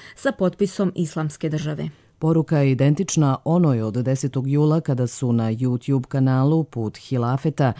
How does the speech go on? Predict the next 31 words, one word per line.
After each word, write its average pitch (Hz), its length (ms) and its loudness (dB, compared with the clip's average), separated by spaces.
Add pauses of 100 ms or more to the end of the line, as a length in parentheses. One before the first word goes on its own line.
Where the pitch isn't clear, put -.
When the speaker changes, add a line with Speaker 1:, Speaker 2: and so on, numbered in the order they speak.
(260)
Speaker 2:
objavljeni 180 560 2
planovi 156 480 0
islamista 143 600 0
za 120 160 -2
osvajanje 131 540 0
Balkana. 110 560 -2 (260)
Sama 143 340 2
je 120 80 0
neprofitna 143 600 0
organizacija 151 760 0
registrovana 131 720 0
u 120 100 0
američkoj 120 540 -2
državi 113 360 -2
Maryland. 113 600 0 (300)
Njen 135 240 2
primarni 135 460 2
cilj 170 340 -2
je 156 80 2
poboljšanje 143 720 2
znanja 120 380 0
medicinskog 120 680 0
osoblja, 143 500 0
brige 131 340 0
o 101 100 -2
pacijentima 135 720 0
i 123 80 2
medicinsko 120 600 -2
obrazovanje 117 720 -2
u 110 120 -4
Srbiji. 98 500 -8